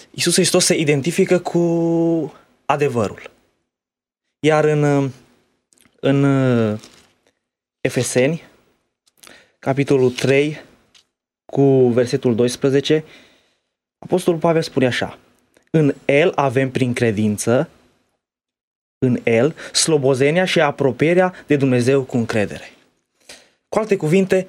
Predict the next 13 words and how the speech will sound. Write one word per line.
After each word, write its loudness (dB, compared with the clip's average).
Iisus -2
Hristos 0
este 0
acest 0
eliberator 0
de 0
care 0
biserica 0
are 2
nevoie. 0
Iar 2
în, 2
uh, 2